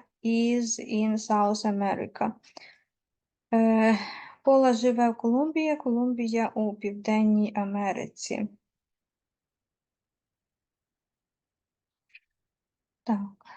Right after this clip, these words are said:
Колумбія заміняємо словом it. It is in South America.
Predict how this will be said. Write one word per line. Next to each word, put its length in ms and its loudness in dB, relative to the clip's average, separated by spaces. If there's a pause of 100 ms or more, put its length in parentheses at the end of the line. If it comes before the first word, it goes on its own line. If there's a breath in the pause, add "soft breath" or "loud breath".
(1300 loud breath)
Колумбія 680 2
заміняємо 680 -2
словом 580 0
it. 560 -2 (1300)
It 840 2
is 560 0 (220)
in 280 2
South 640 -4
America. 800 -8